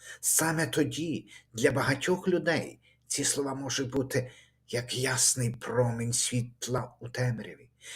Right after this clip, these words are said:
і, або ковток свіжого повітря для того, хто задихається. Не так легко буває сприйняти ті слова тим, хто, так би мовити, знаходиться у середньому прома-,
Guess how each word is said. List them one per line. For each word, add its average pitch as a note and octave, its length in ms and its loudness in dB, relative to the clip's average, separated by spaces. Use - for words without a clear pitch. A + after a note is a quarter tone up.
і, A#2 220 -12
або C3 340 0
ковток B2+ 580 0
свіжого C#3+ 580 2
повітря C#3 540 2
для B2+ 180 2
того, B2 400 -2
хто - 260 -8
задихається. - 960 -4
Не A#2+ 120 -6
так A2+ 220 -6
легко A#2+ 360 0
буває A2+ 380 0
сприйняти A2+ 800 0
ті C3 160 -4
слова A#2 300 2
тим, C#3+ 320 -4
хто, - 260 -4
так - 300 -6
би B2+ 80 -2
мовити, C3 600 -2
знаходиться - 640 -2
у C3+ 40 -4
середньому C#3 880 0
прома-, A2+ 320 -2